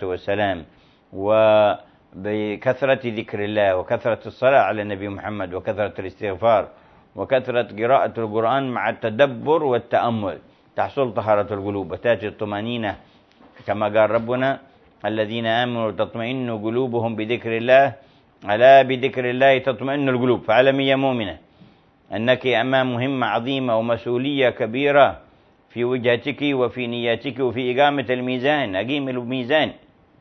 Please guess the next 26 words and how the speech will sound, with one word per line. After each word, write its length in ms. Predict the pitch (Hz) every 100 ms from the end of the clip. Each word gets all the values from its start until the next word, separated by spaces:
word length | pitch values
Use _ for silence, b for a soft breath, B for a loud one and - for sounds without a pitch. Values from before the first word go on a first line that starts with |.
| _ _ _ b b b b b
لا 360 | 92 107 123 139
تغتري 640 | - 131 127 160 143 139
بكل 440 | 123 113 139 135 127
ما 160 | 127
يطرأ 400 | 135 151 147 123
وبكل 500 | 101 98 101 123 120
ما 120 | 123 123
يجي 360 | 127 120 143
ويرد 400 | 123 113 120 131
إلى 180 | 113 107
البلد 440 | 107 110 120 107 - _ b b _
من 160 | 101 107
هنا 280 | 120 135 131
ومن 320 | 120 120 113
هناك، 460 | 117 123 120 95
سواء 420 | - 107 117 110 110
في 120 | 110
الأزياء 520 | 101 131 131 147 143 b b b -
أو 160 | 113
في 120 | 107
المطعومات 720 | 120 113 113 107 117 120 120 104
والمشروبات 840 | 107 107 107 110 110 117 139 127
أو 160 | 110 117
في 120 | 123
المعاملات 840 | 113 117 110 117 117 120 123 107 104
التجارية 840 | 98 - 107 110 107 123 139 139